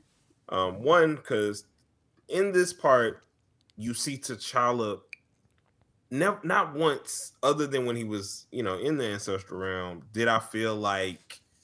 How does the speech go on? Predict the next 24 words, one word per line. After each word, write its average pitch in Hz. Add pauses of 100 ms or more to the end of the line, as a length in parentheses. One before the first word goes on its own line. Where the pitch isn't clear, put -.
(680)
he 117
was 95 (400)
lost 90
about 90
what 92
he 92
wanted 85
to 85
do. 78 (420)
Like, 107
even 214
though 208
he 190
was 165
kinda 135
learning 123
and 101
he 107
didn't 113
feel 101
like 85
he 95
deserved 101
it, 147